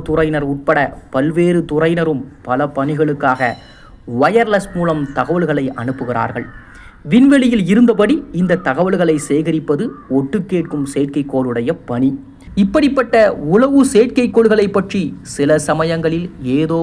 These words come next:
ஓரிரு தகவல்கள் வெளிவருவதோடு சரி. அமெரிக்கா ஆயிரத்தி தொள்ளாயிரத்தி அறுபத்தி மூன்றில் லேவா ஹோட்டல் ஒன் எனும் விசித்திர பெயரிலே இருநூற்று இருபது கிலோகிராம் எடை கொண்ட செயற்கைக்கோள் ஒன்றை செலுத்தியது.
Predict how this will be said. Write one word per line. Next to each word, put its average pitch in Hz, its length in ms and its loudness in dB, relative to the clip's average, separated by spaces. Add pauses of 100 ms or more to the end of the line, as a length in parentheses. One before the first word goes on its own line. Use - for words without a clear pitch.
(140)
ஓரிரு 147 400 0
தகவல்கள் 143 640 -2
வெளிவருவதோடு 135 880 -2
சரி. 120 280 -8 (800)
அமெரிக்கா 202 540 2 (540)
ஆயிரத்தி 240 480 2
தொள்ளாயிரத்தி 220 640 2 (180)
அறுபத்தி 196 500 2
மூன்றில் 196 420 0 (220)
லேவா 160 400 4 (100)
ஹோட்டல் 160 460 -2 (120)
ஒன் 175 180 2 (120)
எனும் 156 320 -2
விசித்திர 180 460 -2
பெயரிலே 160 480 -2 (720)
இருநூற்று 165 600 -2
இருபது 175 380 0
கிலோகிராம் 175 600 0
எடை 160 200 2
கொண்ட 156 280 -2
செயற்கைக்கோள் 147 640 -2
ஒன்றை 135 260 -2
செலுத்தியது. 127 520 -4